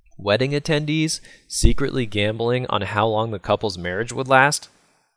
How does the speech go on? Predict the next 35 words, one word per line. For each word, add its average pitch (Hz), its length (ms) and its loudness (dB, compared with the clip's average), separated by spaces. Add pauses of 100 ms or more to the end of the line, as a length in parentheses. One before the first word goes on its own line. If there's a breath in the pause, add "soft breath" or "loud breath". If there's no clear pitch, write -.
(180)
<laughs> - 160 4
I 139 100 8
can't 104 320 -2
help 123 260 4
but 95 140 -2
laugh 98 260 2
at 92 120 -2
the 87 140 -6
irony. 92 420 -2 (2750 soft breath)
I 143 200 8
partnered 170 460 2
with 107 160 -4
Claudio 101 500 2
when 92 160 -2
I 90 80 0
realized 90 560 2 (120)
I 104 100 4
could 185 160 -6
make 95 140 -2
a - 60 -10
much 80 340 -4
better 82 240 -2
website 82 560 0
if 101 160 -6
I 92 80 2
had 98 180 4
the 92 100 0
expertise 87 540 -4
of 87 100 -4
a 80 60 -8
coder. 90 480 -2 (1120 soft breath)
I 127 120 2
needed 143 300 -2
an 107 160 -6
expert - 480 -6